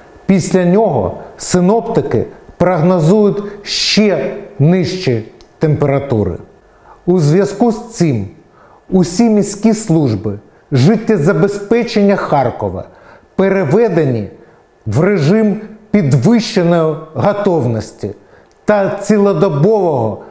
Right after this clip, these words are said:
реагування на позаштатні ситуації. Хочу нагадати, що у місті працюють пункти незламності, де у разі потреби можна зігрітися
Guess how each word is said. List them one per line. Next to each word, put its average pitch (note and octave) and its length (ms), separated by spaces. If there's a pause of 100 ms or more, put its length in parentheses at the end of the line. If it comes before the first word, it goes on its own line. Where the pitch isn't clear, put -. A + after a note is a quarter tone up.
(220)
реагування E3 1000 (300)
на E3+ 520
позаштатні F3 920 (300)
ситуації. C3+ 920 (480)
Хочу G3 400
нагадати, B2 640 (360)
що - 240
у F#3+ 180
місті G3+ 480 (240)
працюють G3 680
пункти G#3 400
незламності, B2+ 920 (400)
де G3+ 380
у G3 100
разі A3 420
потреби D3+ 760 (520)
можна G3 520
зігрітися D3 960